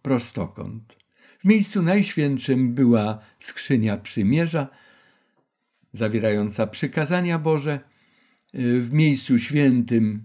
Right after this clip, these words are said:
tuż koło zasłony, przed wejściem do Najświętszego, był ołtarz kadzidlany, nazywany ołtarzem złotym,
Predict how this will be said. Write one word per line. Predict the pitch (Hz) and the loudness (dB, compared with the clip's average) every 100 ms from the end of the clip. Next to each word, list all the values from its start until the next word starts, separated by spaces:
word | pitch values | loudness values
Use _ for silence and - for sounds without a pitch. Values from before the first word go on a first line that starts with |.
| - - | -16 0
tuż | 143 135 | 0 0
koło | - 123 117 117 | -2 2 4 4
zasłony, | 113 113 107 151 165 151 135 120 - _ | 2 -2 -2 -2 0 2 0 -2 -10 _
przed | - 110 101 | -6 -6 -2
wejściem | 127 180 - - 156 147 | 0 0 0 -6 -4 -4
do | 143 | -2
Najświętszego, | 143 135 - 139 131 - 139 131 123 - - _ | -2 -4 -4 -4 -4 -4 -2 -2 -6 -10 -20 _
był | 143 135 - | 2 2 2
ołtarz | 151 131 117 117 107 - - _ _ - | 2 2 2 -2 -4 -8 -20 _ _ -4
kadzidlany, | 127 139 135 143 151 170 165 139 _ _ _ | 0 0 4 4 4 2 -2 -4 _ _ _
nazywany | 98 104 117 120 127 123 | -8 -4 0 0 0 0
ołtarzem | 120 117 117 117 135 127 | 0 0 -4 -4 -4 -2
złotym, | 127 156 151 151 139 | 0 0 0 -2 -6